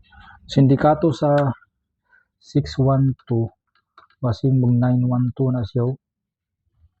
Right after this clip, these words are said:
Six one two. Delikado may matayo na, may naga June twelve.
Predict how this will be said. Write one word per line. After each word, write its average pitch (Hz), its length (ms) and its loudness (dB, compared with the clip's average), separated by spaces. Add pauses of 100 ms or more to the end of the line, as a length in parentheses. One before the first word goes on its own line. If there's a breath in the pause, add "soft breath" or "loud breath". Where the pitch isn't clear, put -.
(960)
Six - 160 -20
one 120 320 0
two. 123 160 -6 (1200 loud breath)
Delikado 143 400 -2
may 151 80 -2
matayo 143 320 -2
na, 151 160 -4
may 147 80 -2
naga 139 160 0
June 139 320 -2
twelve. 135 320 -2